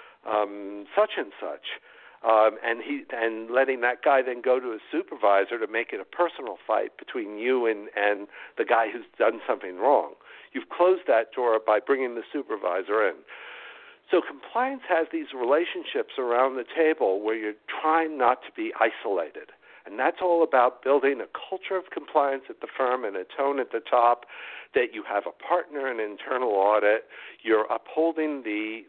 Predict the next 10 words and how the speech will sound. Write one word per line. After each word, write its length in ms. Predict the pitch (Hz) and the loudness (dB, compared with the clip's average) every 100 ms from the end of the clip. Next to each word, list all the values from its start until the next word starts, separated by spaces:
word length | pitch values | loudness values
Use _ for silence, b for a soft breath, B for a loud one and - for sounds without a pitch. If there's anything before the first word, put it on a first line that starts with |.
| - | -8
the, 300 | 113 110 110 B B B B - | -6 -6 -10 B B B B 0
um, 500 | 101 101 101 98 104 104 _ - | 4 4 2 -6 -14 -18 _ -6
uh, 460 | 101 101 104 104 110 | -2 0 -2 -4 -6
authority 540 | 110 - 170 151 139 123 | -8 0 4 4 0 -6
of 80 | 98 | -10
the 80 | 98 - | -12 -10
supervisors 760 | 202 180 143 131 123 135 123 | -6 -4 2 4 2 0 -6
at 120 | 131 117 | -8 -8
the, 100 | 120 - 120 127 _ | -12 -10 -10 -12 _
the 80 | - | -4